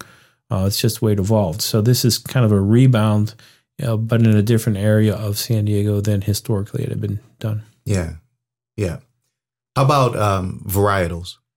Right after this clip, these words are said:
Speaker 2: the choices of varietals, um, th-, that you guys have put together? Like I said, I mean, I, I didn't know of another Viognier. Um,
Speaker 1: Yeah, so the climate in Ramona is similar to southern France, Italy, that kind of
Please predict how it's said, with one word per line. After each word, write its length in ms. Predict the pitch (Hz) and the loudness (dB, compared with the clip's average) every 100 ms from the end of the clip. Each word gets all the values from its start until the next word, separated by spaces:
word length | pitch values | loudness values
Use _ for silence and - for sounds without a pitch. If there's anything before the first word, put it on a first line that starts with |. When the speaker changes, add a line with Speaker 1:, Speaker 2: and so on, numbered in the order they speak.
| _ - | _ -4
Speaker 2:
the 60 | |
choices 420 | 104 117 101 95 87 | 0 2 0 -2 -6
of 120 | 80 | -6
varietals, 760 | 87 90 87 85 85 80 - _ | -6 -4 -4 -6 -10 -12 -18 _
um, 540 | 90 85 80 80 82 _ _ _ _ - | -8 -8 -10 -14 -18 _ _ _ _ -6
th-, 140 | 101 - - - - | -6 -6 -18 -16 -4
that 220 | 107 - | -2 0
you 80 | 101 | -2
guys 160 | 90 | -2
have 80 | 82 | -4
put 100 | - | -8
together? 240 | 92 87 | -4 -2
Like 180 | 90 95 | -2 0
I 60 | 92 | 0
said, 320 | - 98 87 | 0 0 2
I 60 | 85 | 0
mean, 200 | 87 85 | 0 -2
I, 120 | 85 - | -4 -4
I 240 | 90 85 _ _ _ _ _ _ - | -4 -4 _ _ _ _ _ _ -2
didn't 200 | 120 92 | 0 2
know 140 | 104 | 2
of 120 | 92 87 | 2 0
another 240 | 90 87 | 0 0
Viognier. 720 | 90 90 87 90 90 85 87 - _ - | 0 0 0 2 2 0 -6 -12 _ -12
Um, 640 | - 90 87 85 85 85 85 _ _ | -4 -2 -2 -4 -6 -6 -10 _ _
Speaker 1:
Yeah, 340 | 156 143 139 131 | -8 -6 -4 -6
so 200 | - 156 | -2 -2
the 80 | 143 | -2
climate 480 | - 202 196 175 147 | -2 0 4 4 4
in 140 | 143 | 4
Ramona 400 | 131 123 123 123 | 4 4 4 4
is 160 | 113 - | 2 2
similar 360 | 151 135 131 | 4 6 4
to 420 | 131 127 120 117 110 | 4 2 4 4 2
southern 400 | - 135 135 127 | 2 2 4 2
France, 600 | - 117 113 113 110 - | 0 0 2 2 0 -2
Italy, 340 | 113 110 110 | 0 2 2
that 280 | 107 98 104 | 0 -2 -4
kind 200 | - 104 | -8 -8
of 220 | 107 - | -8 -12